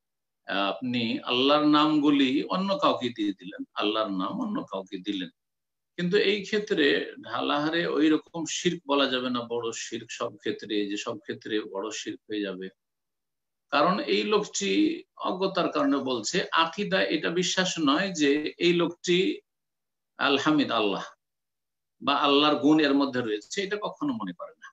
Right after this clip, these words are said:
এক, ভাষাগত অবশ্য শিরক, শিরক ফিল কওল, কথার শিরক, কিন্তু আকীদাগত শিরক নয়, কারণ এই বিশ্বাস নিয়ে বলেন না,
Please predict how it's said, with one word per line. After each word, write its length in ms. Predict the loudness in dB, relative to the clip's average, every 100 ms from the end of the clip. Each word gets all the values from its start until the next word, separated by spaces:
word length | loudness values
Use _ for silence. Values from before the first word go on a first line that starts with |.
| _ _ -12
এক, 100 | -12 _ _ _ _ _ _ _ _ _ _ _ -2
ভাষাগত 440 | 0 2 2 2
অবশ্য 360 | 2 2 0 -4
শিরক, 300 | -2 -4 -6 -20 -20 -10
শিরক 340 | -2 0 0
ফিল 200 | 0 0
কওল, 380 | 2 2 2 0 -8 _ _ _ -4
কথার 280 | -2 -2 -2
শিরক, 320 | -2 -4 -10 _ _ _ _ _ _ _ _ _ -6
কিন্তু 200 | 0 2
আকীদাগত 640 | 2 2 0 2 0 0
শিরক 340 | -2 -2 -4 -2
নয়, 160 | -4
কারণ 260 | -2 -2 -2
এই 240 | -2 -2
বিশ্বাস 480 | 0 -2 -2 -6 -8
নিয়ে 140 | -8
বলেন 340 | -8 -10 -12 -16
না, 60 | _